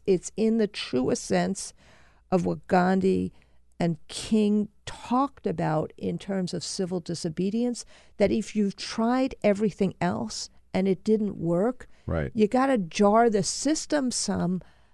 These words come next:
Speaker 1: so that you can then negotiate what is both morally just and right and common sense. And, and that's the tie, and, and, and this, that's the, that's the activism here, and that's why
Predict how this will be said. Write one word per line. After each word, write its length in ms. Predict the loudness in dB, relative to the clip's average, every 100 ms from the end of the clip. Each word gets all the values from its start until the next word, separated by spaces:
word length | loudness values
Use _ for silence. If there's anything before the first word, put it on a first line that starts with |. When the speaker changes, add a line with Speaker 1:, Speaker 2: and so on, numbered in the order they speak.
| _ -14
Speaker 1:
so 260 | -4 2 2
that 120 | 2
you 140 | 0 -2
can 220 | 0 2
then 340 | 2 2 2
negotiate 1200 | 2 -2 0 2 2 0 -4 0 2 2 0 -6 _ _ -12
what 340 | 0 2 2 0
is 320 | 0 0 -2 -8
both 340 | -4 -2 -2 -4
morally 540 | -4 -2 -2 -2 -2
just 400 | -2 -4 -4 -8 -20 _ -8
and 220 | -6 -4
right 400 | -4 -2 -2 -4
and 140 | -10 -10
common 460 | -8 -6 -4 -4
sense. 500 | -6 -8 -8 -8 -12 -14 _ _ _
And, 180 | -4 -4 -4 0
and 220 | 0 4
that's 400 | 4 4 0 -4
the 160 | -2
tie, 600 | -2 -2 -4 -2 0 0 -2 -4
and, 160 | -4 -4
and, 220 | -4 -4 -2
and 200 | -2 -2
this, 200 | -2 0
that's 320 | 2 2 2 -4
the, 260 | 2 2 2
that's 380 | 2 4 4 0
the 140 | -2 0
activism 600 | 2 0 0 -2 0 0
here, 200 | 0 -2 -2
and 180 | -2 0
that's 360 | 0 -2 -6
why 460 | -4 -2 0 -2